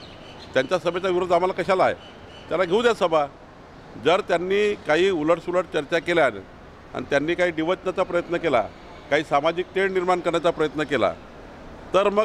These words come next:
त्या ठिकाणी, अ, सरकार बघेल ना. आणि राहिला प्रश्न,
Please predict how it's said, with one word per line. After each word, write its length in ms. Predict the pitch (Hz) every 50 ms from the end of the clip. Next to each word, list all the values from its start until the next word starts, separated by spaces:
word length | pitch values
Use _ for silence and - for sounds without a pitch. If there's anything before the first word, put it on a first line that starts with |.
| 208 196 -
त्या 120 | 202 190
ठिकाणी, 360 | 180 190 190 202 190 190 151 101 - - - - - - -
अ, 260 | - 139 135 135 135 139 131 - - -
सरकार 280 | 160 170 170 202 202
बघेल 240 | 190 202 196 220 226
ना. 140 | 220 190 135 - - - - - - - - - - - - - - - -
आणि 320 | 123 131 147 165 175 175
राहिला 280 | 151 156 151 160 175 180
प्रश्न, 640 | - 185 175 160 - 190 185 185 185 180 175 175